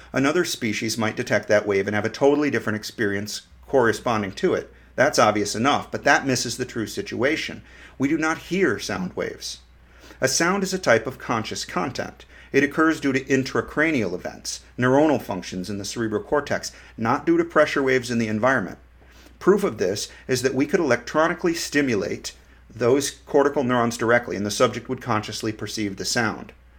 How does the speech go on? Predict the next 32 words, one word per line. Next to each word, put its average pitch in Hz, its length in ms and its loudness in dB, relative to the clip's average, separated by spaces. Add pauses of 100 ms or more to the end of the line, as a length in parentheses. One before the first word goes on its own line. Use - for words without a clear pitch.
(360)
Likewise, 120 580 2 (200)
the 131 60 2
bat 135 380 2 (140)
might 139 340 0
be 147 140 2
having 120 500 0
what 110 100 -2
we 113 120 -2
call 113 260 2
a 113 60 2
visual 104 320 -4
experience. 110 500 -4
It 127 80 -6
might 156 180 2
actually 123 300 2
be 104 100 -6
seeing 107 540 0
in 95 60 -2
the 101 100 -2
real 131 240 2
sense 123 320 -2
of 101 80 -8
the - 80 -4
word, 110 380 2 (260)
but 139 100 0
by 135 160 6
means 117 280 2
of 107 80 -2
echolocation 104 800 0
rather 92 240 -2
than 87 220 -10
optics. - 640 -6